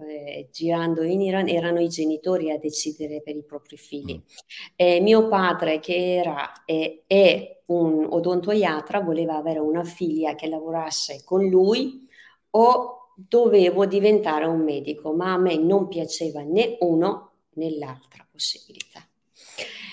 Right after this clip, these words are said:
Speaker 1: In Iran, per entrare all'università, quello che tu già hai nominato, c'è un numero chiuso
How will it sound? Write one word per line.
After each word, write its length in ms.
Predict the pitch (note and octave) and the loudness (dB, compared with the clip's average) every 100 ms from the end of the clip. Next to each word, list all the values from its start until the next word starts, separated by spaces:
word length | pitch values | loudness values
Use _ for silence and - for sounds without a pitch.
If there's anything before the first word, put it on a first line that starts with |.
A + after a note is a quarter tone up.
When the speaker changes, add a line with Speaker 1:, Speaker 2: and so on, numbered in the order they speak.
| - - | -8 2
Speaker 1:
In 140 | A#3 | 4
Iran, 280 | C4+ A3+ F#3 | 6 6 4
per 100 | F#3+ | 2
entrare 720 | F#3 F#3 F#3+ F#3+ F3+ E3+ D#3 - | 0 0 -2 -2 -2 -2 -4 -2
all'università, 920 | F3+ F3 F3 E3+ D#3+ D#3+ E3+ E3+ E3+ | 0 0 0 0 0 -4 -6 -6 -4
quello 260 | E3+ E3+ | -2 -2
che 160 | E3 D#3 | -4 -10
tu 420 | - D#3 D#3+ D#3 D3+ | -6 -6 -6 -8 -6
già 160 | D#3+ | -6
hai 160 | D3+ D3 | -4 -2
nominato, 800 | E3+ G#3 B3 A3 E3 E3+ B3 E3+ | 0 0 0 0 -2 0 2 2
c'è 220 | - G3+ | 2 0
un 340 | F#3+ F#3+ G3 | 2 2 2
numero 540 | A3 B3+ G3+ F3+ E3 D#3+ | 4 4 2 2 0 -2
chiuso 800 | - A3 G#3 E3+ D3+ F#3 A3+ | -2 2 2 2 2 2 2